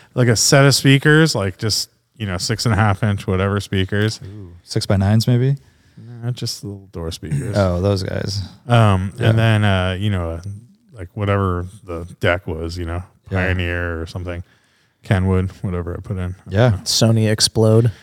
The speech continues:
Speaker 1: Never did that
Speaker 2: Oh,
Speaker 1: one.
Speaker 2: don't do that. Um, yeah, that is a big one. I think that was more impactful when we spent so much time with friends in our cars.
Speaker 1: Yes.
Speaker 2: There was a lot of, like, hanging out in the car.
Speaker 1: Yep,
Speaker 2: That
Speaker 1: for
Speaker 2: was
Speaker 1: sure.
Speaker 2: big.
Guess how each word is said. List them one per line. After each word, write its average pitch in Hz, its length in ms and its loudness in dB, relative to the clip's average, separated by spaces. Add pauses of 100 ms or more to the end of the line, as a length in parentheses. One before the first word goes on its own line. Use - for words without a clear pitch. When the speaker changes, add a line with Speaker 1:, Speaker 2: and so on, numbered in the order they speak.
(180)
Speaker 1:
Never 127 240 0
did 123 200 0
that 107 200 0
Speaker 2:
Oh, 104 100 4
Speaker 1:
one. 101 120 0
Speaker 2:
don't 104 220 -4
do 101 120 -6
that. 98 380 -2 (560)
Um, 104 600 4 (640)
yeah, 120 160 6
that 127 160 6
is 143 140 2
a 127 40 -2
big 113 140 4
one. 104 140 2
I 123 100 4
think 147 160 2
that 131 100 6
was 104 180 4
more 107 320 4
impactful 95 800 -2 (680)
when 95 120 -4
we 95 80 0
spent - 320 -2
so - 140 -2
much 107 180 -2
time 98 220 0
with 95 120 0
friends 95 440 0
in 95 100 -2
our 95 140 0
cars. 123 500 -2 (120)
Speaker 1:
Yes. - 500 -14 (320)
Speaker 2:
There 104 100 -4
was 92 100 0
a 95 60 -2
lot 95 280 2
of, 92 140 -2
like, 95 300 -2
hanging 98 420 -2
out 92 300 -2 (160)
in 95 160 -4
the 90 60 -4
car. - 340 -14 (520)
Speaker 1:
Yep, 104 180 0 (180)
Speaker 2:
That - 80 -20
Speaker 1:
for 104 60 -10
Speaker 2:
was 98 100 -2
Speaker 1:
sure. 104 100 -2
Speaker 2:
big. 95 240 -4